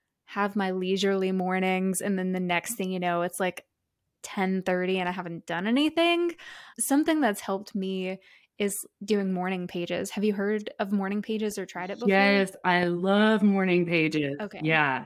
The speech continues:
Speaker 2: That's, why don't you talk about that?
Speaker 1: Yeah.
Speaker 2: I think that's a fabulous way to, like, dump. <laughs>
Speaker 1: Yeah. So for anyone listening who doesn't know morning pages,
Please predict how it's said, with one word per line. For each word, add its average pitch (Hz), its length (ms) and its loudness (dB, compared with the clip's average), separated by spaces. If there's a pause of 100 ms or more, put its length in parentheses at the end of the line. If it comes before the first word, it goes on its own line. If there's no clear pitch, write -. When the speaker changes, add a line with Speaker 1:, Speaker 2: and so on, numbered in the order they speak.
(120)
Speaker 2:
That's, 214 280 2
why 214 180 4
don't 302 160 6
you 254 60 2
talk 208 240 -2
about 147 220 0
that? - 140 -14
Speaker 1:
Yeah. 190 220 -2
Speaker 2:
I 208 140 4
think 226 180 2
that's 160 220 -2
a 147 100 -4 (160)
fabulous 151 560 0
way 143 160 2
to, 139 100 -2
like, 135 240 -2 (960)
dump. 156 300 2 (760)
<laughs> 277 40 6 (680)
Speaker 1:
Yeah. 269 500 2
So 240 760 0
for 240 140 -4
anyone 240 260 0
listening 208 320 -6
who 214 100 -8
doesn't 202 260 -6
know 202 220 -4
morning 208 360 -4
pages, 190 640 -4